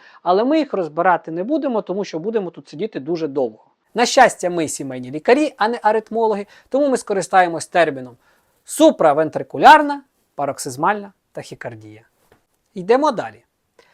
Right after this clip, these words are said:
А що, якщо наше оце вогнище в передсердях буде генерувати частоту імпульсів більше, ніж двісті двадцять на хвилину?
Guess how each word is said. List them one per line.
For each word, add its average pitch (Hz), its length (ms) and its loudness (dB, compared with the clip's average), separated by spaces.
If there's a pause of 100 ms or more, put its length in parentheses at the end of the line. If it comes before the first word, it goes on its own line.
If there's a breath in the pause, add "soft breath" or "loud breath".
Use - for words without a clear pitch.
(260 soft breath)
А 208 180 6
що, 320 300 -2
якщо 247 360 -2
наше 214 380 -2
оце 175 360 -4
вогнище 139 760 -2 (300)
в 135 300 -2 (300)
передсердях 160 800 -2 (520)
буде 175 320 0
генерувати 190 920 -2 (160)
частоту 175 600 -10
імпульсів 202 640 -10
більше, 156 400 -4
ніж 139 180 -12
двісті 151 400 -10
двадцять 131 520 -12
на 127 60 -20
хвилину? 143 380 -10